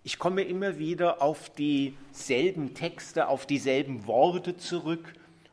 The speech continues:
und werde von ihnen überrascht. Ich werde von den, vom Bibelwort wirklich genährt. Und vielleicht geht es uns heute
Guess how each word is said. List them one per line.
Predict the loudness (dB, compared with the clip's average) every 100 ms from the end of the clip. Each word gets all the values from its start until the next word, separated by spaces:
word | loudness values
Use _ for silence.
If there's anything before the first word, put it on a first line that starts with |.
| _
und | 0 6
werde | 8 8 10 12 12 8 2
von | 8 8 6 6
ihnen | 10 12 12 12
überrascht. | 8 8 12 10 12 12 12 10 -2 -6 -14 -18 -20 -12
Ich | 8
werde | 10 10 6
von | 8 10
den, | 10 10 8 4 0 -12 -18 -20
vom | 4 6 6
Bibelwort | 10 12 12 10 12 12 12 12 12
wirklich | 12 12 10 6 2 -6 -14 6
genährt. | 8 10 10 12 12 12 12 12 -4 -12 -20 -20 -20 -20 _
Und | 10 10 10 0
vielleicht | 10 12 12
geht | 6
es | 4 4
uns | 2 10
heute | 12 12 12 10 10